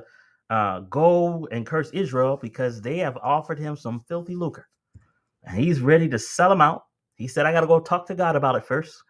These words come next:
<laughs> So he goes and talks to God about it. God tells him no. Then he goes back to talk to God about it again. And then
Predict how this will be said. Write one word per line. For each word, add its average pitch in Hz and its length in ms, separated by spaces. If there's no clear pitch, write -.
<laughs> - 280
So 117 100
he 127 60
goes 165 220
and 143 120
talks 160 240
to 160 80
God 147 200
about 131 240
it. 139 80
God 135 240
tells 143 260
him 131 220
no. 120 340
Then 123 160
he 170 60
goes 165 160
back 160 240
to 147 60
talk 139 200
to 123 60
God 120 220
about 120 220
it 117 100
again. 120 300
And 113 120
then 113 280